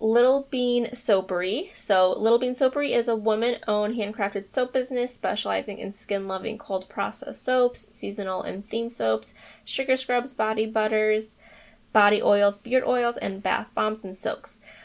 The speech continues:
The products are primarily created by Brandy with the help of her mother, Lori, and with moving, setup, and building help from her boyfriend, Brian.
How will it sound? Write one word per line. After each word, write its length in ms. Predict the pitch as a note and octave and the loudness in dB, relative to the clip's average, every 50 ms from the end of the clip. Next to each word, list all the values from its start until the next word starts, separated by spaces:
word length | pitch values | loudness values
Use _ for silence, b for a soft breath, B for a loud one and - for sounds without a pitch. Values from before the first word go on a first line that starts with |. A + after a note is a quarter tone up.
| B B | B B
The 80 | A3 | -8
products 360 | - - A#3 A3 A3 G#3+ A3 A3+ | -2 2 4 6 6 6 4 0
are 80 | G#3 | -2
primarily 420 | G#3 - - A3+ A#3+ C4+ D4+ E4+ F4+ | -2 -2 -4 -2 0 0 0 0 -2
created 300 | - - D#4 C#4+ D4 C#4+ | -4 -4 -4 -2 -2 -2
by 200 | D4 D4 D4+ D4 - | -2 -2 -2 -2 -2
Brandy 460 | - A3 G#3+ G3+ D#3+ - F#3+ G3 G3+ | -2 -2 0 0 -2 -2 -2 -2 -2
with 140 | G#3 G#3 - | -2 -2 -2
the 80 | G#3 A3 | -4 -2
help 200 | A#3 G3+ G3 - | -2 -2 0 2
of 140 | G3+ G#3 - | 0 0 0
her 120 | B3+ A3 | -2 -4
mother, 320 | G#3 G#3 G3 G3+ G3 G3+ G#3 - | -2 -2 -2 -2 -2 -2 -2 -2
Lori, 380 | B3+ B3+ B3+ B3+ C4 - C4+ - | 0 0 2 2 0 0 -2 -2
and 200 | - A3 A3 G3+ | 0 -2 0 0
with 160 | F#3+ G3+ - | -2 -4 -2
moving, 340 | A#3 A#3+ C4 C4+ D4 C#4 C4+ | -2 -2 -2 -2 -2 -4 -4
setup, 340 | - - B3 A3 A3 A3 A3 | -4 -2 0 0 2 0 0
and 200 | - G#3 G3+ G3 | -2 -4 -2 0
building 440 | F#3+ F#3+ F3+ F#3 F#3 G3 G3 G3 G#3 | 0 0 0 0 -2 -2 -4 -4 -6
help 280 | G#3 - F#3 F3 - - | -6 -4 -4 -4 -4 -4
from 200 | - G3+ F#3+ A3 | -6 -6 -6 -6
her 120 | G#3+ F#3+ | -6 -8
boyfriend, 600 | F#3 - F#3 F3+ F3+ F#3+ - - F3+ F3+ F3 F3 | -6 -4 -4 -4 -4 -6 -8 -8 -10 -10 -8 -4
Brian. 520 | - F3+ E3+ - - - - - - G#3 | -2 -2 -2 -2 -2 -6 -8 -10 -12 -12